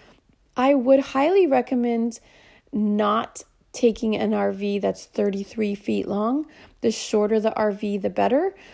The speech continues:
So if you can find an R V that's only twenty feet long or eighteen feet long, like, the shorter the R V is gonna make it that much easier. So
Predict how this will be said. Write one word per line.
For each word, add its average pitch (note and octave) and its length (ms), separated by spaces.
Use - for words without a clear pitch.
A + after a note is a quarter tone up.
So - 160
if C#4 100
you E4 100
can F#4+ 160
find D#4 220
an C#4 140
R A#3+ 180
V A3+ 360
that's G#3 260
only G#3+ 480
twenty A#3 320
feet C4+ 240
long D4 380
or A3 340
eighteen B3 440
feet C#4+ 220
long, D4+ 380
like, B3+ 240
the C4 100
shorter C#4+ 500
the C4+ 140
R B3+ 180
V C#4 360
is A#3+ 200
gonna A3+ 200
make G#3+ 200
it F3+ 280
that F#3 300
much F#3+ 360
easier. - 520
So G3 760